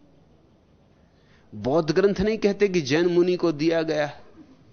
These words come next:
दान दान है या ब्राह्मण को दिया गया दान दान है। ये तो सब अज्ञान है।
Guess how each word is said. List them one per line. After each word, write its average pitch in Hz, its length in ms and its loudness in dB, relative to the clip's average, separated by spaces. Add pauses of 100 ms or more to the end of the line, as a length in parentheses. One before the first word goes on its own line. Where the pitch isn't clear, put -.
(400)
दान 131 360 0
दान 120 300 0
है 101 80 -12 (320)
या 123 120 2
ब्राह्मण 151 480 2
को 151 140 0
दिया 139 280 0
गया 127 200 0
दान 117 320 -4
दान 98 280 -6
है। 95 140 -8
ये 147 100 0
तो 165 100 -2
सब 165 220 -2
अज्ञान 165 460 6
है। 117 80 -4